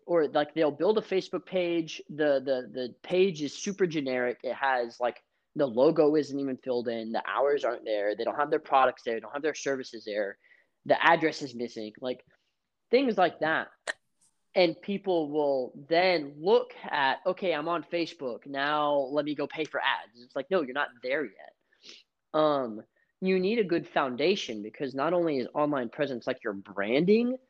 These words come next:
but it's your visibility. I mean, it, it helps with conversions. It's your image. And so I think the biggest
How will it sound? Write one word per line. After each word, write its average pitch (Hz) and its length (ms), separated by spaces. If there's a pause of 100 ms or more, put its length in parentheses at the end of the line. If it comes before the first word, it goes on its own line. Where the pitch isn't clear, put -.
(240)
but 147 100
it's 139 140
your 117 140
visibility. 143 960
I 117 120
mean, 117 200
it, 127 140
it 120 200
helps - 300
with 143 160
conversions. 139 540
It's - 180 (120)
your 143 340
image. - 560 (640)
And 139 580 (920)
so 202 160
I 208 60
think 294 220
the 160 220 (180)
biggest 160 640